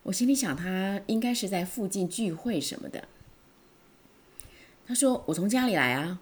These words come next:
我专程来接你，我一直赖你，你都没读。”我上课不能看手机嘛，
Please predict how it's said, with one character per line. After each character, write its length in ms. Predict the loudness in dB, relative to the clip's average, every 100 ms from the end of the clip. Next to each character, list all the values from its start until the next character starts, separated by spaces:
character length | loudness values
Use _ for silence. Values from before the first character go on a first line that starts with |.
| -6
我 80 | 0
专 160 | 0
程 120 | 2
来 140 | 2 0
接 200 | 2 2
你， 220 | 2 -2 -10 -10
我 120 | -2 0
一 120 | 2
直 140 | 2
赖 240 | 4 4 4
你， 260 | 0 -4
你 80 | -6
都 100 | -2
没 200 | -2 -2
读。” 340 | -4 -6 -6 -10 -16 -20 -20 -20 -20 -20 -20 -20 -14 -6
我 80 |
上 200 | 0 2
课 140 | 2 2
不 140 | 4
能 180 | 2 2
看 200 | -2 -2
手 220 | -2 -2
机 240 | -4 -6 -4
嘛， 300 | -2 -4